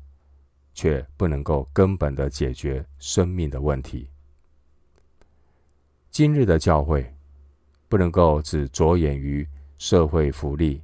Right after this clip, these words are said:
或慈善事业，却忽略了神给教会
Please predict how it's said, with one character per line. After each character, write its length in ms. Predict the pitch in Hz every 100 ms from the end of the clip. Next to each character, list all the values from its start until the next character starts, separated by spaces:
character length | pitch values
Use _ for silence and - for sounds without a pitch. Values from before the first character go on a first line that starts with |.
| -
或 320 | - 73 65 -
慈 400 | - - 69 71
善 320 | - 78 67
事 260 | - -
业， 240 | 65 69 64 - _ _ _ _
却 280 | - 73 65 - - -
忽 240 | - 85
略 180 | 87 78
了 240 | 69 67 67 - -
神 380 | - 76 76
给 180 | 90 71
教 300 | 65 82 69
会 280 | - 78 67